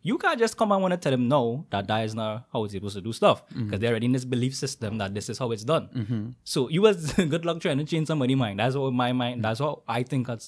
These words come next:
Speaker 1: of stuff. But what you could do is just give them a different perspective and let that perspective now mesh and marinate in their head now. And that perspective will help them change their mind. And that's, to me, that's what the whole thing is about.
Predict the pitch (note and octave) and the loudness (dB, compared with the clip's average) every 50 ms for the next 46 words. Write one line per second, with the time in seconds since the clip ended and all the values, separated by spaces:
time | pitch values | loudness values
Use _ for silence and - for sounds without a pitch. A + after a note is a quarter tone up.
0 | - - A#2+ G#2 - - G#2 F2+ - _ _ - - - _ - G#2 - F3+ F3 | -12 -10 -10 -8 -6 -6 -6 -6 -8 _ _ -20 -20 -12 _ -2 0 2 2 2
1 | - C#3 G2+ G#2 C3 G3 D#3+ C3 B2+ G#2 F#3 G#3+ G#3 - G3+ E3 E3 D3+ D#3 E3+ | 2 0 -2 -2 -2 -2 0 -2 -2 -4 -4 -4 -2 0 0 0 2 2 2 2
2 | F3 E3+ - - - - D#3 D3+ F3+ F3 F3 G#3 G3+ - - E3+ C#3+ - B2 A2+ | 2 0 -2 -2 4 4 6 6 6 4 4 4 2 2 2 0 -2 -2 -2 -4
3 | G#2 G#2+ A#2 C#3 D3+ C#3 B2+ B2 - - C#3+ C#3+ E3+ E3+ F#3 F3 - - D3+ B2 | -2 0 2 2 2 2 -2 -8 -4 0 2 2 4 4 2 0 2 0 -2 -2
4 | B2 C#3+ B2+ C3+ C3 G#2+ G#2 A#2 C3+ - _ _ _ _ _ _ _ _ _ _ | 0 -2 0 0 0 0 0 -2 -6 -10 _ _ _ _ _ _ _ _ _ _
5 | _ _ _ _ _ - G#2 A#2 B2+ C3+ C3+ C#3+ D#3+ D#3+ C3+ - - - C3 A#2+ | _ _ _ _ _ -6 -2 0 0 2 2 2 2 2 2 0 -2 -2 -2 0
6 | A#2+ A#2+ A#2+ B2 A#2+ A#2+ B2 B2+ C#3 F#3+ G3+ G3+ G3+ F#3+ E3 D#3 D#3 C#3+ A2 G#2 | 0 2 2 2 2 2 2 2 2 2 2 2 2 2 2 2 2 2 0 -2
7 | F#2 F2 - - - F#2 F#2 F#2 F#2+ D3 G3 B3 A3+ - F#3+ D#3 - - E3+ D#3 | -6 -8 -8 -10 -10 -10 -10 -2 2 4 4 4 4 2 -2 -2 0 0 0 0
8 | D#3 - - A#2 A2 G#2+ B2+ A#2+ G#2+ G#2+ A2 C3 A2+ G2+ A2 A2 A2 A2 C3 B2 | 0 -2 -6 -8 -6 -8 -6 -6 -4 -2 -2 -2 -2 -4 -6 -6 -4 -2 -2 -2
9 | A2 A2+ A#2+ D#3 E3+ C3+ G2+ - - - - _ _ _ _ _ - A2 G#3+ G#3 | -2 0 2 2 2 2 2 -2 -8 -12 -16 _ _ _ _ _ -4 -2 -2 -2
10 | G#2 G2 F#2 F2+ F2 E2+ - _ _ - _ _ _ - B2+ B2+ C#3 C3+ - - | -2 -4 -6 -8 -10 -14 -18 _ _ -20 _ _ _ 0 2 4 4 4 0 -4
11 | C3 - F#3 E3 D#3 D3 D3 C3 B2 A#2+ A#2+ C3 C3+ C3+ C#3 D#3 D3 C#3 C3 C#3+ | -4 0 2 2 4 2 2 2 2 2 2 2 0 0 0 0 0 0 0 0
12 | C3+ C3 B2+ - - C#3 A2+ B2 A#2 D3 C#3+ A2+ - - | 0 -2 -2 -2 -4 -2 -2 0 0 0 -2 -2 -4 -8